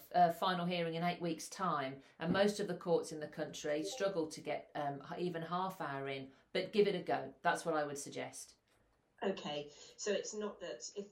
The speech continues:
Speaker 2: if the information isn't there, the judge won't, won't, um, make orders in the absence of that information.
Speaker 1: So at a, at a
Speaker 2: Um,
Speaker 1: final, yes,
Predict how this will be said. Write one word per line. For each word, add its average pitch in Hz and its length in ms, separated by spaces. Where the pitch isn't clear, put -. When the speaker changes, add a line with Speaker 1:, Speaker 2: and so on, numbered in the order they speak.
Speaker 2:
if 208 140
the 220 100
information 208 560
isn't 196 280
there, 170 100
the 160 140
judge 160 260
won't, 160 220
won't, 170 440
um, 156 420
make 156 360
orders 160 560
in 160 120
the 160 100
absence - 400
of - 80
that 147 160
information. - 640
Speaker 1:
So 220 280
at 220 140
a, 226 200
at 220 120
a 226 40
Speaker 2:
Um, - 40
Speaker 1:
final, 269 500
yes, 214 380